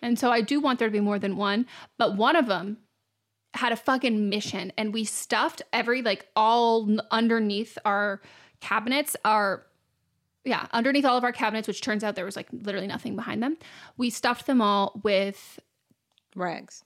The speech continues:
Speaker 1: with, yeah, towels and weights and stuff. One of those little bitches chewed a fucking hole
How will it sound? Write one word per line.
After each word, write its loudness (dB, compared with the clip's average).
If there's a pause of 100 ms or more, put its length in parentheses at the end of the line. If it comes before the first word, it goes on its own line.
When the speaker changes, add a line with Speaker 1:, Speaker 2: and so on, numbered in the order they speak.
Speaker 1:
with, 0
yeah, 0
towels 2
and -6
weights 0
and 0
stuff. -2 (540)
One 0
of 4
those 2
little 2
bitches -6
chewed -2
a -2
fucking -6
hole -6